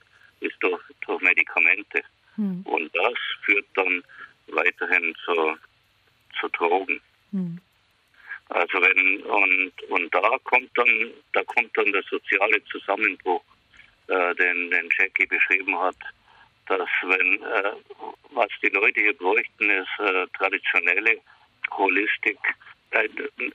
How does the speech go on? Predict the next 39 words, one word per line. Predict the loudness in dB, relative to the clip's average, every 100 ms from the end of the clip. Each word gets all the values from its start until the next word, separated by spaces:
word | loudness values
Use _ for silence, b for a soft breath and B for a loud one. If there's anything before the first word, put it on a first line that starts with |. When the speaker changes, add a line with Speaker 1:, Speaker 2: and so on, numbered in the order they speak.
| _ -2
Speaker 1:
eine | 0 2
Art | 0 0 -2 -2
zu, | 0 -2 -2
zu | -2 0
heilen. | 2 2 -2 -10 _ _ _ _ -20 _ _ _ -6
Das | -4 0
sind | -2 -2 -4
zum | 0
Beispiel | 0 0 0 2 2 -2 0
Ceremonies | 2 2 0 -2 -2 -4 -8 -20 _ _ _ _ _
und, | -2 -2 0 -4
und | -2
das | -2 0
Land | 0 0 -2 0
ist | -2 -2 -8 -6
mit | -2 -2 2
einbezogen, | 0 2 -2 0 0 2 0
also | 0 0
man | -2 -2
muss | -2 -6 -6
eine | -8
Verbindung | 0 0 0 -8 -8
zum | -6
Land | -2 -2 -2
haben | -2 -2 -2
und | -6 -8
so | -6
weiter. | -2 0 0 -2
Also | -2 0
alles, | 2 0 -2 -16 B B B -12 -6
äh, | -2 0 0 -4 _
traditionell, | -2 0 0 -2 -4 0 2 2
das | 0
kann | -2 0
man | 2
nicht | 0 _
mit | -4 0
Medikamenten | 0 0 -2 0 -2 -2 -4
behandeln. | -4 -4 -8 -8